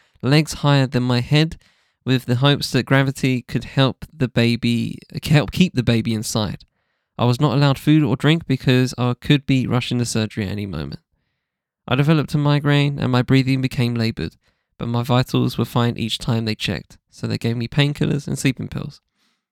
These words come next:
I'd made it twenty-four, I'd made it forty-eight hours.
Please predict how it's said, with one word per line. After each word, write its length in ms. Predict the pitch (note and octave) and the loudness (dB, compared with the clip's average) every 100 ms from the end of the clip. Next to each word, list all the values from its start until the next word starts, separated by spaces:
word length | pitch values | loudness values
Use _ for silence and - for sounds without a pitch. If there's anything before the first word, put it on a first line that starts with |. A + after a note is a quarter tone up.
| _ _ _ _ _ _ - | _ _ _ _ _ _ -2
I'd 140 | C3+ C#3 | 0 2
made 180 | D3 | 2
it 100 | C#3 | 2
twenty-four, 400 | - C#3 C#3+ - - | 0 0 0 -4 -2
I'd 140 | C#3 C#3 | 0 2
made 180 | D3 | 0
it 80 | - | -2
forty-eight 400 | - D#3 D3 C#3 | 0 4 4 2
hours. 380 | C3+ A2+ G2 - | 0 -2 -4 -10